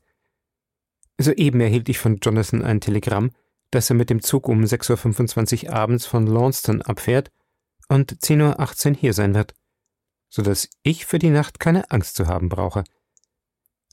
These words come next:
Wollen Sie deshalb, anstatt mit uns den Lunch einzunehmen,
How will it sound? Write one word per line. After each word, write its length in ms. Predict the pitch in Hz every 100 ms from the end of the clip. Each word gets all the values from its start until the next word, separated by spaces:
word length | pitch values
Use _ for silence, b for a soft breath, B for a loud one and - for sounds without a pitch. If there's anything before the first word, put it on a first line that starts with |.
| -
Wollen 280 | 135 180
Sie 160 | 170 180
deshalb, 440 | 156 147 165 165 - _ _ _
anstatt 440 | 117 - 117 -
mit 120 | 131 -
uns 220 | 139 -
den 160 | 110
Lunch 380 | 95 104 160 -
einzunehmen, 640 | 147 101 - 104 113 147